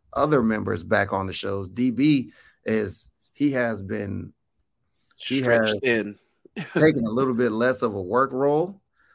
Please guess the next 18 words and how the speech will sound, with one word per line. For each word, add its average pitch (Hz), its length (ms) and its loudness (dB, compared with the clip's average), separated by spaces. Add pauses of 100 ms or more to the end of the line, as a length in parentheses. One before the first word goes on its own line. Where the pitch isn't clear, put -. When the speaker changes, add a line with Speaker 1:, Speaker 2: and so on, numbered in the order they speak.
(100)
Speaker 1:
So 107 280 -2
he 120 160 -2
said 113 180 -2
he's 113 140 -4
gonna 104 180 -4
have 107 180 -4
more 101 180 -6
free 104 260 -6
time 98 480 -6 (400)
to, 98 200 -10
to 98 160 -12
join 107 340 -6
us 95 140 -6
on 98 160 -2
events 98 440 -4
and 85 100 -14
stuff. - 320 -8
So - 320 -14